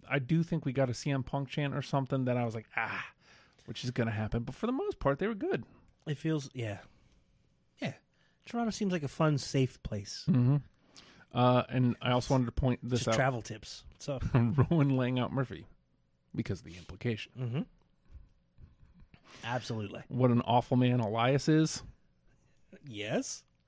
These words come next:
Speaker 1: <laughs> Just he, he was awful singing, uh, singing a song.
Speaker 2: Oh, let me guess. Uh, sports team are bad, and your city's awful.
Speaker 1: Mm-hmm.
Speaker 2: Didn't they just win a championship?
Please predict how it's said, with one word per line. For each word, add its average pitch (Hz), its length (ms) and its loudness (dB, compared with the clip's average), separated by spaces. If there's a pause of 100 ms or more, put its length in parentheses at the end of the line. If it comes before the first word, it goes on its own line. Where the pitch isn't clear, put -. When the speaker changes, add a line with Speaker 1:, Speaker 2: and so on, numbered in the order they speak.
Speaker 1:
<laughs> - 80 -6 (540)
Just 139 320 -2
he, 131 220 -2 (140)
he 139 120 -2
was 127 160 -2
awful 127 360 -4
singing, 113 400 0
uh, - 80 -6 (320)
singing 117 280 -2
a - 40 -8
song. 143 420 2 (160)
Speaker 2:
Oh, 170 100 0
let 180 100 4
me 170 80 4
guess. - 320 -2
Uh, 120 240 0
sports 135 300 0
team 143 200 0
are 139 60 2
bad, 147 760 4
and 131 280 -2
your 127 60 0
city's 123 280 -2
awful. 104 420 -4
Speaker 1:
Mm-hmm. 139 180 6 (360)
Speaker 2:
Didn't 190 160 -4
they 185 80 0
just 175 200 -8
win 165 160 2
a 180 60 4
championship? 202 560 0